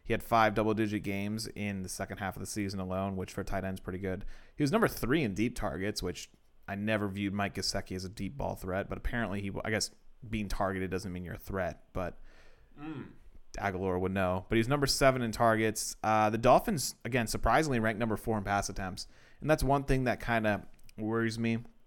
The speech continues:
Speaker 1: I feel like now that they have, like, a couple of, like, okay running backs that maybe they'll throw the ball less, which might hurt Gesicki, which is why I brought him down a little bit.
Speaker 2: Mm-hmm.
Speaker 1: But I think he's a sleeper 'cause he had an underrated, um, season last year. And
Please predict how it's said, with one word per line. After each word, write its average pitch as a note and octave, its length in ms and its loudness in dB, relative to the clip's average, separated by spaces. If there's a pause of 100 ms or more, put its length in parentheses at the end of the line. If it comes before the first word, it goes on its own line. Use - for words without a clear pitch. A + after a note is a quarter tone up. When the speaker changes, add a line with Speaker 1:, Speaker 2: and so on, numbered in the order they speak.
(400)
Speaker 1:
I B2 40 -10
feel D3 140 4
like C3+ 60 6
now A#2+ 120 4
that A#2 100 4
they A2+ 80 4
have, A2 80 2
like, G#2+ 100 0
a F#2 60 -4
couple G#2+ 320 -2
of, F#2+ 80 -4
like, F#2+ 180 -4
okay F#2+ 460 -2
running G2 260 -4
backs G#2 520 -2
that - 220 -8
maybe G2+ 460 0
they'll G2 360 0 (220)
throw G2 180 2
the F#2 60 -2
ball F#2 240 4
less, F#2 180 2
which - 140 -10
might G2+ 180 -4
hurt F#2+ 200 -6
Gesicki, G2 440 -4
which F#2 160 -6
is F#2+ 80 -8
why F#2+ 140 0
I - 20 2
brought F#2 220 0
him F2+ 120 -6
down F2+ 220 -4
a F2+ 60 -6
little F#2 160 -4
bit. F#2 340 -4
Speaker 2:
Mm-hmm. C#3+ 260 -8 (460)
Speaker 1:
But A#2+ 400 10
I B2 80 2
think G3+ 140 2
he's C3+ 100 0
a G#2+ 60 -2
sleeper A#2 520 0 (120)
'cause A2+ 120 0
he A#2 60 2
had A2+ 100 4
an G#2+ 60 0
underrated, G2+ 720 0
um, F#2+ 220 -8
season G2+ 320 -8
last F#2+ 320 -8
year. F#2+ 260 -4 (640)
And B2 640 2